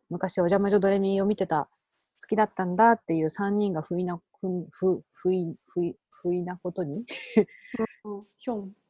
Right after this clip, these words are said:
Speaker 1: ひょん、ひょんなことに、
Speaker 2: <laughs>
Speaker 1: 三人の女の人が出会って、
Speaker 2: うん。
Speaker 1: なんかドレミちゃんたちのことを思い出しながら、何するんだろう？なんかするんだ。魔女見習いに
Speaker 2: あ、ちょっと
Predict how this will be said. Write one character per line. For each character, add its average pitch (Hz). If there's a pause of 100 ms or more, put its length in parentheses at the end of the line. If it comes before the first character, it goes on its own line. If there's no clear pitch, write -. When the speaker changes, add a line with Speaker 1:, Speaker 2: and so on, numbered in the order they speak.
(140)
Speaker 1:
ひ 247
ょ 247
ん、 220
ひ 208
ょ 302
ん -
な 302
こ -
と 285
に、 247 (340)
Speaker 2:
<laughs> -
Speaker 1:
三 269
人 262
の 208 (460)
女 202
の 208
人 202
が 165
出 196
会 226
っ - (300)
て、 320 (280)
Speaker 2:
う 220
ん。 208 (360)
Speaker 1:
な 196
ん -
か 175
ド 180
レ 190
ミ 185
ち -
ゃ 190
ん 190
た 190
ち 175
の 165
こ 165
と 165
を -
思 170
い 170
出 180
し 175
な 175
が 160
ら、 147 (460)
何 285
す -
る 160
ん 156
だ 147
ろ 143 (480)
う？ 190
な 175
ん 170
か 160
す -
る 160
ん 151
だ。 139
魔 175
女 233
見 247
習 180
い 156
に 151
Speaker 2:
あ、 -
ち -
ょ -
っ - (260)
と 202